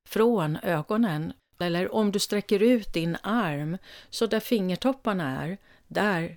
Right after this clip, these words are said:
kan ljuslågan vara. Så ordna med ljuset.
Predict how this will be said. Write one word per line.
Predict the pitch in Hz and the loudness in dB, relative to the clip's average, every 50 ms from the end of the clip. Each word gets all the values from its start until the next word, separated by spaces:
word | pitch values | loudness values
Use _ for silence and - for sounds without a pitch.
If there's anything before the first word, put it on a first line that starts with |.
| - _ | -16 _
kan | - - 185 170 | -10 -6 -4 -2
ljuslågan | 151 143 131 - - - 165 156 - 147 139 139 | -2 -2 -4 -6 -6 -6 -6 -6 -6 -6 -8 -8
vara. | - - - - 170 170 180 - _ _ _ _ _ _ _ _ _ _ - - _ - - - - _ _ _ - - - - - - - - - - - - - - - - - - - - - - - _ - _ _ _ _ | -8 -8 -8 -8 -10 -12 -12 -16 _ _ _ _ _ _ _ _ _ _ -20 -20 _ -20 -20 -20 -20 _ _ _ -20 -20 -20 -20 -20 -20 -20 -20 -20 -20 -20 -20 -20 -20 -20 -20 -20 -20 -20 -20 -20 -20 -20 _ -20 _ _ _ _
Så | - - 247 233 | -4 0 0 4
ordna | - 269 262 262 277 285 294 | 6 6 6 8 6 6 6
med | 285 269 | 6 6
ljuset. | 240 165 147 139 143 147 - - - 160 202 311 - - _ - - | 6 4 2 -4 -4 -4 -4 -4 -2 -2 -2 -2 -4 -8 _ -20 -20